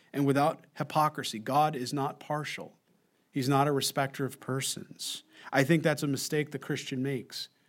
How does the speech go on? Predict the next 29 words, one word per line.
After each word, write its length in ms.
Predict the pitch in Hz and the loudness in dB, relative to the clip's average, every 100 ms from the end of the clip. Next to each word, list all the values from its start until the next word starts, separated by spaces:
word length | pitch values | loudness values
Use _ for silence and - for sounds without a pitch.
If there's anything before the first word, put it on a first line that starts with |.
| _ _ | _ _
"Well, 100 | 156 | 2
God 280 | 156 170 139 | 6 6 2
knows 280 | 120 113 110 | -4 -4 -6
me. 200 | 110 107 | -6 -2
He 140 | 190 | 2
knows 260 | 170 131 - | 4 2 -2
what 120 | 110 | -8
I 100 | 110 | -8
mean." 340 | 110 104 120 - - | -10 -10 -14 -12 -2
Oh, 140 | 165 | 2
no. 360 | 165 160 - - _ _ _ _ _ | 2 2 -4 -12 _ _ _ _ _
It 80 | - | 2
doesn't 240 | 175 156 | 2 4
work 240 | 143 151 - | 2 0 -2
that 240 | 95 - | -8 -8
way. 300 | 104 - 175 - - - - _ - 214 156 _ _ _ _ _ - _ | -10 -10 -16 -20 -20 -20 -20 _ -20 -20 -20 _ _ _ _ _ -20 _
"Now 160 | 156 160 | 4 6
the 100 | 147 | 4
fruit 260 | - 214 208 | 4 6 6
of 100 | 156 | 6
righteousness 760 | 170 185 - 143 123 110 - | 6 4 0 -2 -4 -4 -6
is 200 | - 131 | -2 0
sown 480 | - - 185 160 131 | 2 4 4 4 2
in 240 | 117 123 | 0 -4
peace 440 | 120 - 175 143 - | -4 -2 0 0 -2
by 220 | - 123 | -4 -2
those 300 | 131 151 139 | 0 0 0
who" 120 | 135 | -2
what? 340 | 123 135 185 | 0 -2 -2